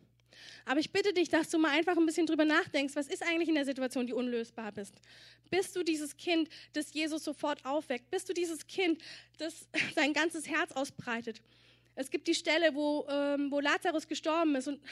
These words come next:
<laughs> Martha läuft ihm entgegen und sie sagt, "Hey, du bist viel zu spät." Und sie sagt nicht, "Ich weiß, dass du jetzt alles gut machen wirst." Sie sagt, "Du bist viel zu spät, Meister.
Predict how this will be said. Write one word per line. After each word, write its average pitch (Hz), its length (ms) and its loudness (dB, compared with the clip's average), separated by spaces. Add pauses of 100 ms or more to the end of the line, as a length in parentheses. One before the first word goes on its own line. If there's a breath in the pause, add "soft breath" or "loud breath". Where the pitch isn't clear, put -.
(300 loud breath)
<laughs> - 380 -20
Martha 302 400 0 (280 loud breath)
läuft 285 320 4
ihm 339 100 2
entgegen 320 400 0
und 302 100 0
sie 302 60 -14
sagt, 339 220 -4
"Hey, 311 380 -8 (1500 loud breath)
du 349 120 -6
bist 311 220 -6
viel 302 120 -6
zu 285 140 -10
spät." 262 600 -10 (540 loud breath)
Und 285 180 -2
sie 302 100 -6
sagt 294 280 2
nicht, 294 200 0
"Ich 247 160 -4
weiß, 277 380 0
dass 254 140 -8
du 262 100 -10
jetzt 247 140 -4
alles 262 240 -6
gut 311 140 -8
machen 247 160 -6
wirst." 240 160 -10
Sie 262 60 -14
sagt, 262 180 -10
"Du 294 60 -12
bist 277 200 -14
viel 285 300 -6
zu 349 160 -8
spät, - 320 -6
Meister. 262 400 -8